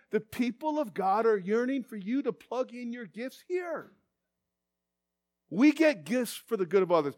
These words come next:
My gift and gifts, whatever they might be,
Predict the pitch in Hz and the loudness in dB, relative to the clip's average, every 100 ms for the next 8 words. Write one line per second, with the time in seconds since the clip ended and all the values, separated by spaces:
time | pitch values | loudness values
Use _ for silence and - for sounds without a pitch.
0 | - _ _ _ _ _ - - _ _ | -10 _ _ _ _ _ -14 -14 _ _
1 | _ 160 226 302 262 175 226 - - - | _ 2 6 6 4 0 0 0 -14 -20
2 | _ _ _ _ _ - 196 151 190 208 | _ _ _ _ _ -4 -4 4 2 2
3 | 190 180 _ _ _ _ _ _ 196 208 | -4 -18 _ _ _ _ _ _ 4 4
4 | 240 247 233 180 202 196 | 6 4 4 2 -2 -4